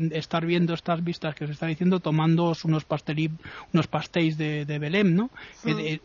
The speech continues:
Speaker 1: eh, los pasteles de Belém lo vais a encontrar en todo, eh, Lisboa. Luego ya hablaremos de los más importantes, más famosos, que están, eh, cerca de los Jerónimos, que también vamos a ir ahí, ¿no?
Speaker 2: Ujú.
Speaker 1: Eh, bueno, y aquí, desgus-, además, eh, el café,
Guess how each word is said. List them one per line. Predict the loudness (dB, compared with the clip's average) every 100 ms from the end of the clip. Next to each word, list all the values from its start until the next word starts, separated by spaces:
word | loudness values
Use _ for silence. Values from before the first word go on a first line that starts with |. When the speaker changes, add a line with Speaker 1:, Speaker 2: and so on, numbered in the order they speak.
| -6
Speaker 1:
eh, |
los | -4 -2
pasteles | -4 0 0 2
de | 2
Belém | 2 2
lo | 2
vais | 0 0
a |
encontrar | 0 0 -2 -2 -6 -6
en | -2 0 -2
todo, | -2 -2 2 2 2 0
eh, | -4 -4
Lisboa. | -4 -6 -4 -4 -6 -14 -20 -20 _
Luego | 0 2
ya | 4
hablaremos | 4 2 4 2 0
de | -4
los | -4 -2
más | -2 -2
importantes, | 0 0 0 -2 2 2 2
más | -2 -2
famosos, | -2 0 0 0 -4 -6
que | -8
están, | -6 -4 0 0
eh, | 0 -2
cerca | -6 -4 -4
de |
los | -2 -4
Jerónimos, | -2 4 6 4 2
que | -4
también | -2 0
vamos | 0 -2 -4
a | -6
ir | -6
ahí, | -2 2
¿no? | 2
Speaker 2:
Ujú. | 2 -4 -4 -6 -6 -2
Speaker 1:
Eh, | 0 2 0 0 -4 -8 -18 -20 -4
bueno, | 2 4
y | 4
aquí, | 0 -2 -2 0
desgus-, | 0 0 -4 -8 -2
además, | 2 2 0 -2
eh, | -2 -4 -4
el | -8 -6
café, | -6 0 -2